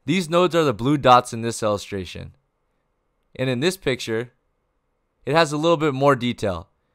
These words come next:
You can see that both nodes are labeled in red. Hit a ball in the sweet spot,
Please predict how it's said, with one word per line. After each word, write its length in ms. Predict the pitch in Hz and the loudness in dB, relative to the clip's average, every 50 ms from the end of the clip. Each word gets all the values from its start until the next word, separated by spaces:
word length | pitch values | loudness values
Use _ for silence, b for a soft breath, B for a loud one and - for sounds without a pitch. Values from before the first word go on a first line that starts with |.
| _ _ _ _ _ _ _ _ _ - | _ _ _ _ _ _ _ _ _ -10
You 100 | - 143 | -8 -4
can 120 | 139 165 143 | -4 -4 -4
see 200 | - - 175 165 | -2 -2 2 4
that 160 | 151 127 98 | 4 2 2
both 260 | 120 143 170 170 - | 2 2 2 0 0
nodes 320 | 147 147 147 147 139 - - - | -2 -2 -2 -2 -4 -8 -2 2
are 180 | 127 123 123 | 2 2 4
labeled 320 | 117 120 123 120 120 113 113 | 4 2 0 0 -2 -4 -6
in 100 | 104 98 | -6 -6
red. 300 | 95 90 87 87 - _ _ _ _ _ _ _ _ _ _ _ _ _ _ _ _ _ _ _ _ _ _ _ _ _ _ _ _ _ _ _ _ - | -6 -8 -8 -12 -16 _ _ _ _ _ _ _ _ _ _ _ _ _ _ _ _ _ _ _ _ _ _ _ _ _ _ _ _ _ _ _ _ -4
Hit 160 | - 165 175 | -4 0 0
a 60 | 185 | 2
ball 240 | 156 180 180 180 175 | 4 6 6 6 6
in 60 | 165 | 4
the 80 | 139 117 | 0 -6
sweet 280 | - - 143 156 151 | -4 -4 -4 -4 -4
spot, 440 | - - - 104 98 101 - _ | -6 -2 -2 0 0 0 -2 _